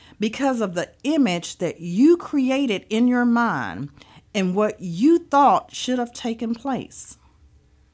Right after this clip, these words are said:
Now, let me just say this to you. Try hard not to beat yourself up, and try to change your way of thinking about this. This too, of course, will pass.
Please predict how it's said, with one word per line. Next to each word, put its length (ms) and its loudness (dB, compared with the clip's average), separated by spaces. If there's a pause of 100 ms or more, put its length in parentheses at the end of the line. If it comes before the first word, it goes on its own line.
(560)
Now, 80 -6
let 220 -2
me 160 -2
just 560 -6 (520)
say 240 -2
this 260 -4
to 140 -10
you. 220 -14 (540)
Try 480 0
hard 640 -4
not 340 0
to 100 -8
beat 300 -6
yourself 500 -8
up, 300 -14 (920)
and 160 -4
try 640 -2
to 120 -8
change 880 -4 (260)
your 260 -2
way 340 -2
of 140 -10
thinking 640 -8
about 360 -12
this. 400 -18 (560)
This 320 -2
too, 280 0
of 140 -4
course, 480 -6
will 340 -4
pass. 680 -8